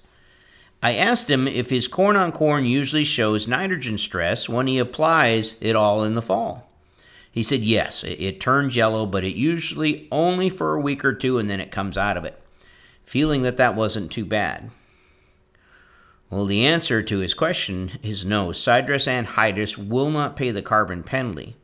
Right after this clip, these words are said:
In this case, the fall applied anhydrous was not taking care of the carbon penalty either. To him, two weeks of yellow corn was normal in corn on corn. But we don't want that. It's too much yield loss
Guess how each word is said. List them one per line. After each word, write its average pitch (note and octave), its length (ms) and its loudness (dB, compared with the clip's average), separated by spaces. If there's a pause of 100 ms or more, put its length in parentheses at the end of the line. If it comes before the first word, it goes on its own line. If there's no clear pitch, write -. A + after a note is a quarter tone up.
(280)
In G#2 140 0
this G3 200 2
case, A2 320 2
the G#2+ 120 -4
fall E3 320 2
applied G#2+ 380 2
anhydrous G2 840 -2 (760)
was A#2+ 200 2
not C3 200 2
taking C#3 240 0
care D3+ 140 6
of C#3+ 60 4
the C3+ 80 0
carbon C#3 300 4
penalty C#3 360 0
either. D#3 360 -2 (440)
To F#2 100 -4
him, E3+ 320 4
two E3 180 0
weeks D#3 240 4
of C3 120 0
yellow A#2+ 240 4
corn B2+ 340 2
was C#3 180 0
normal E3 600 2
in F#2+ 180 -2
corn G2 240 -4
on C#2+ 160 -10
corn. - 260 -12 (340)
But F#2 100 -6
we B2 140 2
don't C#3 200 0
want D3+ 260 0
that. - 300 -4
It's - 240 -8
too D#3+ 160 2
much D3+ 260 0
yield C#3+ 280 2
loss A2+ 440 4